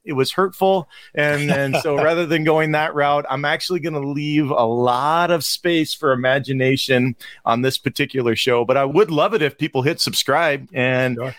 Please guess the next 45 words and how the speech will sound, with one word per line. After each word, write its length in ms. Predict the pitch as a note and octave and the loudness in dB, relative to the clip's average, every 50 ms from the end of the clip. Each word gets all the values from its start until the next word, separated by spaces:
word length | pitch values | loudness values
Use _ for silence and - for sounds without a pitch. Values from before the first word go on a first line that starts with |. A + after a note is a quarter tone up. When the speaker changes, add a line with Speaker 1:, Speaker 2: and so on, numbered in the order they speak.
| _ _ | _ _
Speaker 1:
that, 140 | C3+ C3+ B2+ | -2 0 2
that 180 | B2 B2+ C3 | 2 2 2
helps 300 | B2+ C#3 C#3 C3+ - - | 2 0 0 -2 0 0
out 240 | C#3+ C3+ C#3 - - | 0 0 0 0 0
the, 180 | C#3+ C3+ C3 B2+ | 0 2 4 4
uh, 280 | B2 B2+ B2 B2 B2 | 4 4 4 4 2
the 340 | A2+ A2 A#2+ A#2+ A#2+ A#2+ A#2 A2+ | 2 2 2 4 4 4 2 2
Seahawkers 720 | - - - D3 C3+ C3 C3+ C3 - - D3 C3+ A#2+ - | 0 -2 -2 0 0 0 0 0 0 -2 0 2 2 2
folks 320 | - C#3+ C#3 C#3+ D3+ - | 2 0 0 0 0 0
there. 380 | - D3 C#3+ C#3+ D3 D3+ C#3+ - - - - - - | 0 2 4 4 4 2 0 -4 -10 -20 -20 -6 -4
Hit 160 | D3 D#3+ - | -4 -2 -2
subscribe 520 | - D3+ A#2 - - D#3 D3 D3+ D#3 C#3+ | -4 -4 -6 -2 0 0 2 2 0 -2
if 120 | D3 C#3 - | -4 -6 -6
you're 80 | C#3 | -2
watching 340 | C3 C#3 D3 D3 - D3+ D3 | 0 0 0 0 -2 -6 -4
it 60 | C#3 | -2
on 180 | C#3 C#3 C3+ C3+ | 0 0 0 0
YouTube. 640 | C3+ C3+ C#3+ C#3+ C#3 - - C#3+ C3+ C3+ C3 B2 A#2 - - - _ _ | 2 2 0 0 0 0 2 2 4 4 4 2 -2 -8 -18 -20 _ _
We 100 | - C3 | 0 0
know 140 | C3+ C3+ C3 | 2 2 2
a 40 | C3 | 2
lot 400 | B2+ C3 C3 C3 C3 C3+ C3 C3 | 2 2 2 4 2 2 2 0
of, 260 | C3 A#2 A2+ A2 B2 | 0 -2 -2 0 0
um, 500 | B2+ B2 B2 B2 A#2+ A#2+ A#2+ A#2 A2 G2+ - - - - - _ - | 2 2 4 2 2 2 2 0 -2 -4 -8 -14 -20 -20 -16 _ -2
uh, 160 | A2 A2+ A2 | -2 -2 0
folks 340 | - - C#3 C#3+ - - - | 0 -2 -2 -2 -2 -6 -2
tend 300 | - D#3+ F3+ A3+ D4 - | 0 0 0 0 0 0
to, 220 | - F3+ D#3+ F2+ | 2 2 2 0
to 180 | - - D#3+ D3 | -2 -2 -2 -2
seem 260 | - - F3 E3 E3 | 2 2 2 4 4
to 140 | D3+ D#3 D#3 | 4 4 4
enjoy 420 | D3 C3+ G#2+ C3+ D3+ D3+ D#3 D#3 | 2 2 2 2 4 4 4 2
the 220 | C#3 A#2+ C3+ C3 C3 | 2 2 2 2 2
what 200 | B2 B2+ C#3+ C#3+ | 2 2 2 2
if 200 | D3 D3 A#2+ B2 | 2 0 0 0
during 260 | D3 D3+ D3 C#3+ C3 | 0 0 0 0 0
the 80 | B2 B2 | -2 -4
season. 440 | - - E3+ F3+ F#3+ C#3 G#3 G3+ | 0 2 4 4 4 4 2 0
It's 100 | F#3 - | 0 0
a 60 | - D3+ | -2 2
little 240 | D3 G#3+ B3+ B3+ | 2 2 0 0
different 440 | F3 C3+ F#3 F#3+ - - G#3 G3 D3+ - | -2 -2 -2 -2 0 0 0 0 0 0
to 60 | E3 | -4
what 240 | D3+ C3 C#3+ E3 D#3+ | -2 0 2 2 2
if, 360 | E3+ E3+ E3 E3 - - - | 4 2 2 0 -2 -8 -20